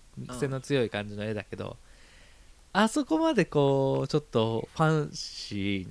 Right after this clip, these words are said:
Speaker 2: ー、絵本チックな、独特な絵のタッチで、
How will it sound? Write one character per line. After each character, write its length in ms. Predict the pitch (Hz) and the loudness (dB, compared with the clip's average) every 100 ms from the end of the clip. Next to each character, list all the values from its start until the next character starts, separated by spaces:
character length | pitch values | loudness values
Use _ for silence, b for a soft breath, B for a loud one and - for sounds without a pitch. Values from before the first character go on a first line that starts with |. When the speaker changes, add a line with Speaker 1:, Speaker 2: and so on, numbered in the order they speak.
| - | -4
Speaker 2:
ー、 40 | 113 | -2
絵 20 | |
本 240 | 123 123 | 0 -2
チ 140 | 123 135 | -2 -6
ッ 60 | - - | -6 -8
ク 140 | 101 | -4
な、 180 | 92 98 - - - - - | -2 -4 -8 -20 -20 -20 -8
独 180 | - 117 - | -4 -4 -2
特 220 | 131 139 | 0 2
な 120 | 135 | 4
絵 160 | 131 143 | 4 4
の 140 | 127 | 2
タ 140 | - | 0
ッ 40 | 123 | -4
チ 160 | - 104 | -6 0
で、 260 | 107 95 | 0 0